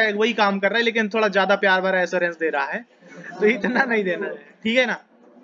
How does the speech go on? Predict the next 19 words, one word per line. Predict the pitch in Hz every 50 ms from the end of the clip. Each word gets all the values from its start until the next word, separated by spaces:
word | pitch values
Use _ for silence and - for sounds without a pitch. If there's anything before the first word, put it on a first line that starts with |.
| - - - 185
ये | 196 226
ध्यान | 202 190 175 175 175 175
रखना | 170 160 165 165 160
है | 165 170 - - - 196 190 - -
कि | - 190
घायल | 170 175 170 180 190 196
व्यक्ति, | 196 190 - - 220 233
तो | 277 269
उसको | 277 262 277 339 302
नहीं | 285 277 262
तो | 254 240
बोला, | 233 214 208 196
"तू | - - - - 294 294
तो | 302 285
गया", | 214 214 170 143 131 127 - - _ _ _ _ _ _ _ _ -
ऐसा | 196 220 220 277 277
नहीं | 262 262 262
बोलना | 208 208 180 160 147 135
है, | 120 117 -